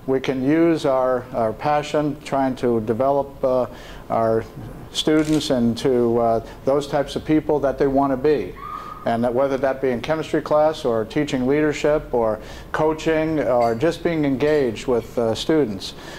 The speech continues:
both, uh, in terms of the traditional, uh, student and, and the, uh,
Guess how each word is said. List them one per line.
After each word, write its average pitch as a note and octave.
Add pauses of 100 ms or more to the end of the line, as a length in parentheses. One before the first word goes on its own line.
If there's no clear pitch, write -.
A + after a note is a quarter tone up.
(160)
both, B2+
uh, A#2+
in G#2+
terms C#3+
of B2
the A#2
traditional, D#3
uh, C#3
student D#3
and, B2+
and A#2+
the, A#2+
uh, A#2